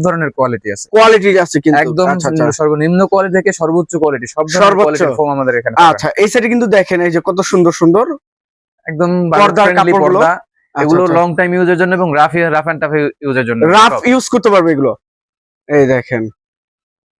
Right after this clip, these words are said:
Speaker 2: কত সুন্দর সুন্দর কালেকশন। ভাই, এগুলো কাপড় যদি না পছন্দ হয়, আহ, কাস্টমাইজ তো, তো অবশ্যই নিতে পারবে।
Speaker 1: অবশ্যই করতে পারবে। কাস্টমারের যদি কোনো পছন্দ থাকে, এক্সট্রা কোনো পছন্দ থাকে,
Speaker 2: আচ্ছা, আচ্ছা।
Speaker 1: সেটাও, উম, তৈরি বানাই দেওয়া যাবে।
Speaker 2: বানায় দেওয়া যাবে।
Speaker 1: হ্যাঁ।
Speaker 2: আচ্ছা ভাই, একটু ডিটেইলসে বলে দিবেন, কোনটা কিরকম একটু দেখাই
Speaker 1: হ্যাঁ,
Speaker 2: দিবেন।
Speaker 1: ডিটেইলসটা আমি দেখাই।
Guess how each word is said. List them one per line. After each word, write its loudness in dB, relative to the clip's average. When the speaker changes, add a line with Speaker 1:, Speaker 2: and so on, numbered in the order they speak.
Speaker 2:
কত -2
সুন্দর 2
সুন্দর 2
কালেকশন। -4
ভাই, 4
এগুলো 2
কাপড় 2
যদি 2
না 4
পছন্দ 2
হয়, 2
আহ, 0
কাস্টমাইজ 2
তো, 0
তো 4
অবশ্যই 0
নিতে 0
পারবে। 4
Speaker 1:
অবশ্যই 0
করতে 0
পারবে। 2
কাস্টমারের 0
যদি 2
কোনো -2
পছন্দ 0
থাকে, -2
এক্সট্রা -6
কোনো -4
পছন্দ 0
থাকে, -4
Speaker 2:
আচ্ছা, 0
আচ্ছা। -2
Speaker 1:
সেটাও, 2
উম, -4
তৈরি -2
বানাই -4
দেওয়া -2
যাবে। -6
Speaker 2:
বানায় 4
দেওয়া 6
যাবে। 0
Speaker 1:
হ্যাঁ। -4
Speaker 2:
আচ্ছা 2
ভাই, 2
একটু 0
ডিটেইলসে 0
বলে 4
দিবেন, 0
কোনটা 0
কিরকম 0
একটু 0
দেখাই 0
Speaker 1:
হ্যাঁ, 2
Speaker 2:
দিবেন। 0
Speaker 1:
ডিটেইলসটা -2
আমি -4
দেখাই। -2